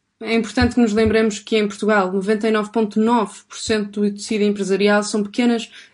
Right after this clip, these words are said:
e médias empresas. As grandes empresas têm o jogo de cintura para aguentar as medidas castradoras, mas as pequenas e médias empresas correm o risco de deixar as famílias que delas dependem sem pão na mesa.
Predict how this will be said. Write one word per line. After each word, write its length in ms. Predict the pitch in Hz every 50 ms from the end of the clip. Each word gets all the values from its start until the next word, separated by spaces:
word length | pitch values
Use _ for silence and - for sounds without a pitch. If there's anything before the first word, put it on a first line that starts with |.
| _
e 100 | - 208
médias 320 | 208 208 202 196 202 185 190
empresas. 520 | 190 190 180 170 160 160 160 151 - - - - - _ _ _
As 100 | - 185
grandes 280 | 180 190 202 196 202 190
empresas 480 | 202 202 208 226 214 190 170 165 - -
têm 240 | - 190 190 196
o 40 | 196
jogo 240 | 185 175 208 208 202
de 60 | 202
cintura 380 | - 226 220 202 220 226 220 220
para 180 | 208 220 214
aguentar 380 | 214 208 214 214 208 214 208 208
as 140 | 208 202 190
medidas 360 | 202 202 202 202 202 202 202
castradoras, 760 | - - 202 202 - 180 190 180 170 165 156 160 160 - - - - - - _ _ -
mas 120 | 214 208
as 120 | 226 220
pequenas 340 | - - - 254 247 240 220
e 80 | 233 240
médias 320 | 233 233 220 226 220 202
empresas 440 | 220 220 202 208 220 214 202 220 202
correm 340 | - 226 220 202 220 220 214
o 40 | 208
risco 320 | 233 233 208 - - - -
de 60 | 202
deixar 300 | 208 208 208 - 226 214
as 100 | 208 202
famílias 500 | 202 226 214 214 214 208 202 190 190 -
que 100 | - -
delas 340 | 196 202 202 202 196 196 -
dependem 440 | - - - 202 202 202 202 202 196
sem 280 | - - 220 208 202
pão 180 | 202 220 208 208
na 120 | 208 202
mesa. 420 | 202 190 170 165 151 156 156 147